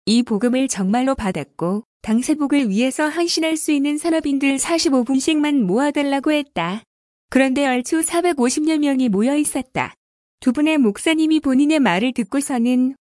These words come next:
너무 중요하다고 판단이 되셨든지 거의 이십여 분씩 모시고 오신 것이다. 홀헤 목사님의 교회는 딱 세 분만 우리가 직접 초청을 했기 때문에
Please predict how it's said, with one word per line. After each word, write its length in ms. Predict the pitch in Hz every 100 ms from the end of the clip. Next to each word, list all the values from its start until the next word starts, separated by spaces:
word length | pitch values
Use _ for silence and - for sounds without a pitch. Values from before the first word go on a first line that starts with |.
| -
너무 300 | 185 214 285
중요하다고 640 | 269 247 302 311 311 311
판단이 460 | 311 359 339 311 294
되셨든지 880 | 269 269 269 285 269 226 190 196 214 _ -
거의 340 | 208 220 233
이십여 420 | 196 220 285 277 302
분씩 420 | 311 294 311 294
모시고 440 | 185 214 285 339
오신 260 | 320 302 294
것이다. 520 | 277 277 - 131 156 _ _ _ _ -
홀헤 280 | 320 320 320
목사님의 600 | 262 240 302 311 302 294
교회는 600 | 240 233 233 170 233 294 _ -
딱 140 | 285
세 180 | - 330
분만 400 | 311 277 277 277 -
우리가 320 | 214 254 269
직접 400 | 262 - 311 320
초청을 460 | - - 294 311 339
했기 280 | 320 -
때문에 540 | 262 208 165 151 254